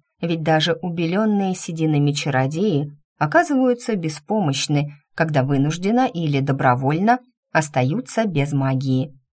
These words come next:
Поэтому-то заметать следы, теряясь в людском потоке, пришлось мне. Как ни странно, это не составило особого труда. Мы добрались до магазина,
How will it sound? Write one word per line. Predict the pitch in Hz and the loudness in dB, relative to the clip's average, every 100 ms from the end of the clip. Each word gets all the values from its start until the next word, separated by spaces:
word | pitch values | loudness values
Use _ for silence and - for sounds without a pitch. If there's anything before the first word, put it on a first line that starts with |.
| - | 0
Поэтому-то | 165 170 165 165 160 151 147 - - | 4 4 0 -2 0 0 -2 -12 -6
заметать | 170 170 165 139 135 | -2 0 0 0 -2
следы, | - 151 156 226 - - _ | -2 -2 0 0 -2 -14 _
теряясь | - 160 151 147 - | -2 0 0 -2 -4
в | |
людском | 156 156 - 131 143 | -6 -6 -4 -4 -2
потоке, | 135 139 311 311 339 _ _ | -4 -2 -4 -4 -8 _ _
пришлось | 135 - 143 - - | -6 -4 -4 -2 -2
мне. | 123 127 123 - _ _ _ | 2 2 0 -8 _ _ _
Как | - 165 | 0 0
ни | 165 | 0
странно, | 156 - 151 147 156 302 - _ _ | -4 -2 0 0 2 -2 -4 _ _
это | 359 370 | -2 0
не | 311 262 | 4 4
составило | 254 180 - 143 135 135 139 | 2 -4 -2 -2 0 0 -2
особого | 143 160 - 135 131 135 | -4 -8 -4 -2 -2 -4
труда. | - 175 147 104 - _ _ _ _ _ | -4 -4 -2 -4 -8 _ _ _ _ _
Мы | 170 | 2
добрались | 156 151 151 139 135 | 2 2 2 2 0
до | 147 | 0
магазина, | 135 131 131 151 254 294 | 0 0 0 2 2 2